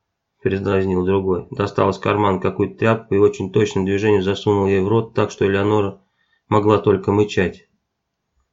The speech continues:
«Смотри, чтобы не задохнулась», будничным тоном посоветовал чекист. «Ладно, давай первый, как договорились,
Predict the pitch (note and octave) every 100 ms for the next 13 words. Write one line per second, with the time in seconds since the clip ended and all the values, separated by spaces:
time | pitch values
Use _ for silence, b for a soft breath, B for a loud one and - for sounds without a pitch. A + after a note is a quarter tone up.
0 | _ _ - - - C3 B2+ C#3 B2+ A#2
1 | A#2+ A2+ A#2+ A#2 A#2+ G#2+ G2 F#2 G2 G2
2 | F#2+ G2 F#2 A2+ G#2+ F2+ - G2 F#2+ G2
3 | F#2 G2 - - - - A2+ A2+ F#2+ G#2+
4 | A2 G2+ - G#2+ F#2+ F2 - F#2 F#2+ F#2+
5 | G#2 G#2 F#2+ F2 -